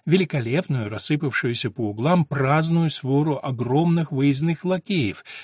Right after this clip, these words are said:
дремавших там и сям на скамейках и сундуках.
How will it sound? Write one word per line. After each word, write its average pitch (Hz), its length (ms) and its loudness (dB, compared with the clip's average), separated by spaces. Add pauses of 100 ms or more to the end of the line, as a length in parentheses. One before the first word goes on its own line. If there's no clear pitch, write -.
(120)
дремавших 190 680 2
там 165 260 0
и 131 60 0
сям 147 320 0
на 110 60 -6
скамейках 147 640 -4
и 131 40 -8
сундуках. - 680 -8